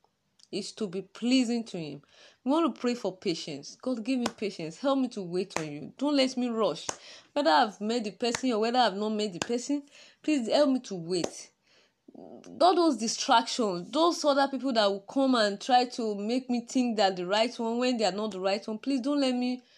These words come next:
run after them. Don't let me go with them. Please help me. Don't let me outrun you. Don't let me outrun your plan so that I don't get into trouble. Like when Moses had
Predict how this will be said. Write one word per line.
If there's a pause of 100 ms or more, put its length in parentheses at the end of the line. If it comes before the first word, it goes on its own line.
(440)
run
after
them.
Don't
let
me
go
with
them. (720)
Please
help
me.
Don't
let
me
outrun
you. (400)
Don't
let
me
outrun
your
plan
so
that
I
don't
get
into
trouble.
Like (540)
when
Moses
had